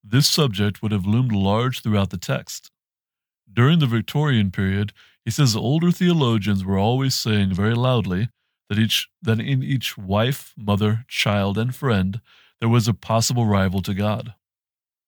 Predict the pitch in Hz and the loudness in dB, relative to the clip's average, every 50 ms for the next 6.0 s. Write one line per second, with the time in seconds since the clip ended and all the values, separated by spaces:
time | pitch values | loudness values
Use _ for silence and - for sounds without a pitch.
0 | _ _ _ _ _ _ _ _ _ _ _ _ _ _ _ _ - 110 123 160 | _ _ _ _ _ _ _ _ _ _ _ _ _ _ _ _ -2 0 2 2
1 | 175 - - - 110 101 95 101 107 - - - - - - 113 107 123 120 127 | 2 0 0 0 0 0 0 0 -2 -6 -12 -16 -14 -4 -4 -2 -2 0 0 0
2 | 135 - 113 101 95 95 - - 92 98 101 95 92 - - - - - - - | 0 0 0 0 0 0 -2 -6 -6 -4 -4 -4 -4 -4 -8 -12 -12 -14 -16 -18
3 | _ _ _ _ _ _ _ _ _ _ _ _ _ _ 127 123 151 156 - - | _ _ _ _ _ _ _ _ _ _ _ _ _ _ -4 -2 0 0 0 0
4 | 190 190 - 202 175 143 117 113 101 85 87 117 123 120 - 151 139 135 127 120 | 0 -2 0 0 0 2 2 2 0 2 0 0 0 0 0 -2 -2 0 -2 0
5 | 127 127 - - 107 101 92 101 95 90 90 104 113 113 104 - 92 95 107 | 0 -2 0 0 0 0 2 2 2 2 2 2 2 0 0 0 -2 -2 -4